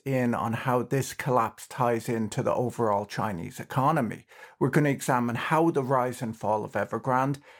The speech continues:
is tied to certain economic choices made by policymakers over the last three decades. We'll wrap up with a piece on how a typical bankruptcy works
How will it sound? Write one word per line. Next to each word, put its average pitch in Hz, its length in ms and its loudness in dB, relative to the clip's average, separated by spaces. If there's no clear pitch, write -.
is 139 220 0
tied 139 400 2
to 131 100 -6
certain 143 640 0
economic 120 580 -2
choices - 540 -2
made 117 260 2
by 110 140 0
policymakers - 1000 -4
over 113 220 -2
the 110 80 0
last 101 480 -2
three 104 240 -8
decades. - 720 -2
We'll 135 200 4
wrap 156 300 2
up 131 240 0
with 117 380 -4
a 113 340 0
piece 131 300 -2
on 113 140 2
how 120 520 2
a - 120 -4
typical 139 420 -2
bankruptcy 127 640 -2
works - 560 -4